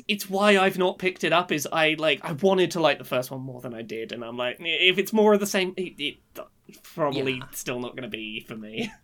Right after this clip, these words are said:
Speaker 1: <laughs>
Speaker 2: Now, I loved the first one. Um,
Speaker 1: Yeah.
Speaker 2: I also one hundred percent understand anyone who didn't.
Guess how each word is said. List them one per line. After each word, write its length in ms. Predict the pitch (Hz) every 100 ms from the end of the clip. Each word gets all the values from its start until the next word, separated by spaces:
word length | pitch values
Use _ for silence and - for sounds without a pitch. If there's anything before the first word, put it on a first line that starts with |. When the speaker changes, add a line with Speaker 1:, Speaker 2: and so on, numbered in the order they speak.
| _
Speaker 1:
<laughs> 180 | -
Speaker 2:
Now, 280 | 175 175 180
I 160 | 202 294
loved 540 | 285 208 185 190 -
the 60 | 170
first 360 | 165 135 127 139
one. 200 | 135 180 _ _ _ -
Um, 500 | 143 139 139 139 143
Speaker 1:
Yeah. 220 | 175 359 294
Speaker 2:
I 160 | 151 165
also 420 | 190 - 180 170
one 180 | 151 147
hundred 440 | 160 185 175 175
percent 600 | - 190 - 156 156 175 -
understand 720 | 156 147 139 - 139 139 135 _
anyone 420 | 143 147 160 151 135
who 120 | 139
didn't. 420 | 135 117 - -